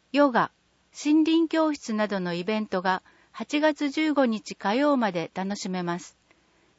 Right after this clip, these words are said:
綺麗な渓流での川遊びも人気です。涼しい夏を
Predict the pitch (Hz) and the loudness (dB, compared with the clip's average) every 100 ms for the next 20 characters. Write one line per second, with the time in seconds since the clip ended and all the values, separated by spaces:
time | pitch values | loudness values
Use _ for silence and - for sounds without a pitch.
0 | _ _ - 339 339 302 220 202 269 285 | _ _ -2 2 4 4 2 0 2 2
1 | 285 294 277 277 214 190 202 247 285 302 | 4 2 2 2 0 0 0 2 2 0
2 | 233 202 185 170 196 202 196 180 180 - | -2 -2 -4 -4 -4 -6 -6 -6 -8 -12
3 | _ _ _ _ _ _ _ 254 254 311 | _ _ _ _ _ _ _ -4 -2 -2
4 | - 330 247 196 - 214 180 | 0 0 0 -2 -4 -4 -4